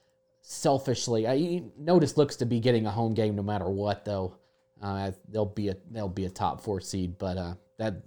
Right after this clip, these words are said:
just interesting ones that you don't, I, I don't know the last time anybody had said, "Oh, that Notice Clearwater Valley game."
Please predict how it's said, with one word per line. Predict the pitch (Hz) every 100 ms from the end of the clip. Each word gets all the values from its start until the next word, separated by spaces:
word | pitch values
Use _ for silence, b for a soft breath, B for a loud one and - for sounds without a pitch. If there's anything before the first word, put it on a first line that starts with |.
| _
just | 160 170
interesting | 147 156 147 165 131
ones | 139 135
that | 127
you | 139
don't, | 170 B B B B _
I, | - - 85
I | 151
don't | 143
know | 131
the |
last | 120 127 -
time | 135 117
anybody | 117 107 107 101
had | 98
said, | - - 110 95 - _
"Oh, | 127 110
that | 107 113
Notice | 107 113 110 -
Clearwater | - 117 107 104 98
Valley | 101 110 92
game." | 82 78